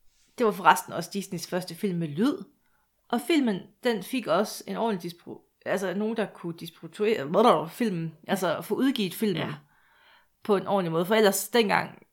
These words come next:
Speaker 1: der var det sådan lidt, så solgte man det individuelt til biografer selv.
Speaker 2: Nå, okay.
Speaker 1: Og det var kæmpe, altså, arbejde, hvis man ikke havde nogen, der kunne gøre det, sådan nogle mellemmænd.
Speaker 2: Ja.
Speaker 1: Og det sker, altså filmen, den får sådan officiel premiere den attende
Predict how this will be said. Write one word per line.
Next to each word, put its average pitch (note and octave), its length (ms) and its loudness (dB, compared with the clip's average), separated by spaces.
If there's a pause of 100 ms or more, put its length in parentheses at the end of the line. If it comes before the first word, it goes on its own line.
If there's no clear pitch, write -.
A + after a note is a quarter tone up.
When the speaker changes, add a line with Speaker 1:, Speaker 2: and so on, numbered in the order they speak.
(240)
Speaker 1:
der G#3+ 200 6
var F#3 140 4
det G#3 140 0
sådan F#3+ 220 -4
lidt, F#3 160 -4
så A3 100 -4
solgte A3+ 320 0
man F#3 120 0
det D#3+ 160 -4
individuelt F#3 520 2
til - 140 -10
biografer F3 540 2
selv. G3 300 0
Speaker 2:
Nå, B3+ 200 2 (120)
okay. G#3+ 280 -10 (300)
Speaker 1:
Og F#3 140 0
det G#3 100 8
var F3 120 -2 (720)
kæmpe, D4+ 460 0 (260)
altså, - 280 -4
arbejde, D3 480 2
hvis E3 160 -10
man F3 100 -4
ikke F3+ 140 -4
havde F3 160 0
nogen, E3+ 180 -4
der E3 80 -6
kunne D#3+ 160 -12
gøre D#3+ 180 -2
det, E3+ 100 -4
sådan E3 160 -10
nogle D#3 140 -8
mellemmænd. E3+ 440 -2
Speaker 2:
Ja. F3+ 160 -2 (480)
Speaker 1:
Og G3 140 -4
det A3 100 -2
sker, A3+ 320 0
altså F#3 360 -4
filmen, A3 320 -2
den E3+ 180 -4
får F3+ 120 -10
sådan - 240 -12
officiel F#3+ 520 -2
premiere E3 520 -2
den F3+ 120 -6
attende E3 720 -4